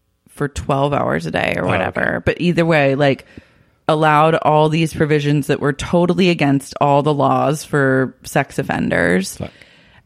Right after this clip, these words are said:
Speaker 1: And basically, I think that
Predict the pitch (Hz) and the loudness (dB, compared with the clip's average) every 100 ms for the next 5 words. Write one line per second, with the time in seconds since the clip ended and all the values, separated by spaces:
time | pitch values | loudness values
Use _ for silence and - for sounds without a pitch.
0 | - 165 156 156 156 156 139 - - - | 0 2 2 2 0 -2 -4 -12 -20 -20
1 | _ _ _ _ 156 165 180 226 254 277 | _ _ _ _ -2 0 0 -2 0 2
2 | 285 277 277 - _ _ _ _ _ _ | 2 2 0 -6 _ _ _ _ _ _
3 | _ _ _ _ _ _ _ - - 180 | _ _ _ _ _ _ _ -6 -2 0
4 | 185 233 226 - 220 220 - | 4 2 2 -4 -2 0 -2